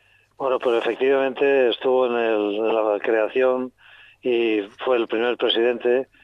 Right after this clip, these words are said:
de la Unión de Periodistas del País Valencià y también es socio de honor, miembro de honor de la Asociación de la Prensa de Alicante. Hizo una,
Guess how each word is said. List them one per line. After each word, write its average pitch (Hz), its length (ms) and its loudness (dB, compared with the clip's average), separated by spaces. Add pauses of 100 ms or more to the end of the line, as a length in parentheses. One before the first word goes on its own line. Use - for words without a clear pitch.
(280)
de 120 120 -4
la 113 80 0
Unión 120 200 0
de 120 80 2
Periodistas 117 600 0
del 107 180 0
País 113 220 -2
Valencià 120 580 -2 (1160)
y 131 280 0
también 127 420 -2
es 120 360 2 (680)
socio 123 340 0
de 117 100 2
honor, 117 200 -2
miembro 123 380 -2
de 117 60 0
honor 120 320 0
de 117 60 2
la 110 120 0
Asociación 110 680 -2 (460)
de 135 80 -4
la 117 100 0
Prensa 123 300 -2
de 117 80 0
Alicante. 123 600 0 (840)
Hizo 139 380 -2
una, 120 640 0